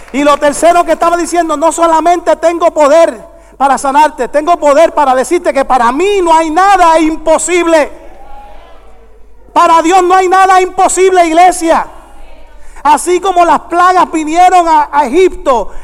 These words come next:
y fueron diez plagas una detrás de la otra y Dios tuvo el poder para ponerlas y para sacarlas, hoy en el nombre del Señor el coronavirus puede ser sacado ahora mismo de nuestra tierra sin llegar vacuna, sin llegar medicamento,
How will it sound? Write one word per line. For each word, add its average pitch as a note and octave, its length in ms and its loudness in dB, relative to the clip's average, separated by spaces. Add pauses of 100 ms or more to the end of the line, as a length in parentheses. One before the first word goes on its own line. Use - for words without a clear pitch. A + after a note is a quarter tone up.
(160)
y D4 140 -4
fueron E4+ 460 -2
diez E4 200 2 (120)
plagas E4+ 440 0
una F4 280 -2
detrás E4 320 0
de E4 100 0
la D#4 260 4
otra C#4 240 -2
y C4 100 -4
Dios D#4+ 280 -2
tuvo F4+ 160 0
el E4+ 80 0
poder D#4 380 2
para D4 240 2
ponerlas E4 460 0
y D4+ 100 -4
para C4 200 0
sacarlas, D#4+ 600 0 (240)
hoy F#4 240 4
en E4 80 -2
el D4 160 -2
nombre F#4 260 2
del E4+ 100 2
Señor E4 380 2
el F4 140 2
coronavirus E4 720 2
puede F#4+ 280 0
ser G4 220 -2
sacado G4 720 2 (320)
ahora F4+ 460 2
mismo G4 280 0
de F4+ 120 2
nuestra E4 320 0
tierra F#4+ 540 2 (300)
sin E4 320 0
llegar D#4+ 400 2
vacuna, F#4+ 720 2
sin D#4+ 260 -4
llegar D#4+ 380 0
medicamento, F#4 840 0